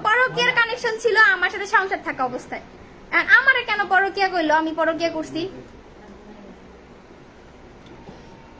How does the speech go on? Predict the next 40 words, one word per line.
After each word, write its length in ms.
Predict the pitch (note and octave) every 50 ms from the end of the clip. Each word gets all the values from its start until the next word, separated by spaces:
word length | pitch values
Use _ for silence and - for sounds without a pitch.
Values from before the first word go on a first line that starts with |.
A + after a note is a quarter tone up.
| - - - - - - - - - - -
আপু, 240 | D#4+ E4 E4 F4+ G4
সত্য 320 | - G4+ G4 F#4+ G4 A4+ A4+
কথার 240 | A4+ A4+ A4+ G#4 G4
কোনো 180 | G4 F#4+ F#4+ E4
দাম 280 | C#4+ F4 F4+ F#4 F4+
নাই, 120 | E4 D#4 D4+
এই 80 | D#4+
সমাজ 480 | E4 - F#4+ F#4 G4 G#4 G#4+ G#4+ - -
তুমি 200 | G#4 G4 F#4+ F#4
সামনের 440 | - F#4+ F#4 F4+ F4+ F4+ E4+ C#4+ C#4
দিকে 180 | D#4+ C#4 D#4+
এগিয়ে 240 | D4+ C4+ D4 D4 C4
যাও। 140 | A#3+ A#3+ C4+
হ্যাঁ, 420 | D4+ A4 C#5+ F5 E5 C#5 G#4 G4
আমি 100 | G4+ A#4
তো 100 | A4+ A#4
সামনের 280 | A#4+ B4 A#4 A4 A4 F#4
দিকে 140 | G#4 F#4 G#4
এগিয়ে 200 | G4+ G4+ F4+ E4+
যাবোই, 420 | F4+ F4 D#4+ D4 C#4 C4 B3 C4+ C4 - - - - - -
এখন 260 | - G4+ B4 B4+ A#4 A4+
আর 80 | A4 - -
কেউ 100 | A4 A4
আটকাইতে 380 | F#4+ G#4+ A#4+ - G#4 G#4+ A4+
পারবে 240 | - G#4+ G#4 D#4 D4+
না 80 | C#4 C4+
তো 100 | C#4 D4
সামনের 280 | - F4+ E4 D#4+ D4
দিকের 140 | D4+ D4 D#4 D4+
থেকে 160 | - D#4 D4 C#4+
পিছনে 400 | C#4+ - F#4+ F#4+ F4 C#4 C4 A#3+
টাইনা 300 | - D#4 D#4 E4 E4+ E4
নিয়ে 160 | E4+ E4+ E4+
আসার। 280 | E4 E4 - B3 - - - - - - - - - - - - - - -
শর্মিলা 320 | F4+ F#4+ G4 G#4 G4+ G4+
আপু, 180 | G4 F#4+ E4 E4
নিজের 340 | D4+ E4 E4 F#4+ G4 D#4 D#4
দোষ 180 | G4 G4 D#4+
ঢাকার 340 | F#4+ E4 D#4 E4 F4 F4 D#4
জন্য 280 | D4 F#4 F#4+ F#4 F#4+